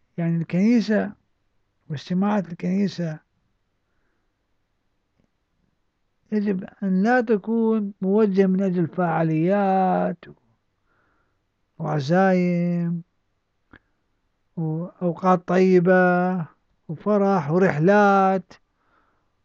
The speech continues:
وسفرات، والناس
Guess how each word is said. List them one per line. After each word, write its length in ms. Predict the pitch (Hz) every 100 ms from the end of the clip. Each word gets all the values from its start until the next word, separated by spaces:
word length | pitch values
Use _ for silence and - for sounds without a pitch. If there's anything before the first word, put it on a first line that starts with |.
| _ _ _ _ _ _ _ _ _ _
وسفرات، 1040 | 180 170 196 156 175 202 208 202 196 196 - _ _ _ _ _ _ _ _ _ _ _ _ _ _ _ _ _ _ _ _ _ _ _ _ _ _ _ _ _
والناس 680 | 175 190 208 220 202 160 -